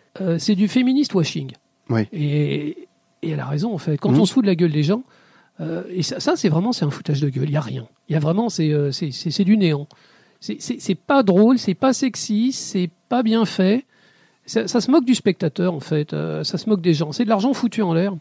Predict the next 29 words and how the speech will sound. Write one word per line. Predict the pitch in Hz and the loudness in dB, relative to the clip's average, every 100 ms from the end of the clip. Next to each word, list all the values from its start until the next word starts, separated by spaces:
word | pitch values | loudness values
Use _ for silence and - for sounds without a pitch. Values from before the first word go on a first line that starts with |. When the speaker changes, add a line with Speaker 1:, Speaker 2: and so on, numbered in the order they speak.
| _ - _ _ - | _ -20 _ _ -2
Speaker 1:
Et | 180 190 | 2 2
je | |
suis | - | 0
content | 220 214 247 | -2 0 0
qu'il | 269 214 | 0 0
ait | 185 | 2
pas, | 190 170 160 151 | 2 0 0 -4
bah, | 143 170 | -8 -6
après, | 220 | 0
il | 302 | 2
s'est | - | 2
remboursé, | 214 240 240 233 180 | 0 0 0 2 2
hein. | 185 | 0
Euh, | 180 160 160 151 | -2 -2 -2 -2
il, | 165 156 | -2 -2
le | |
budget | 156 165 180 | -2 0 0
était | 185 160 | 0 0
pas | 160 | -2
colossal. | - 151 147 226 262 156 - _ _ _ 151 | 0 0 0 -2 -2 -4 -10 _ _ _ -4
Mais | 165 | 0
Speaker 2:
Ils | |
Speaker 1:
ils | - | 2
Speaker 2:
avaient... | 120 | 2
peut-être | 147 120 | 2 2
prévu | 123 104 | 2 2
le | 104 | 2
coup, | 190 147 | 6 6
hein. | 135 | 4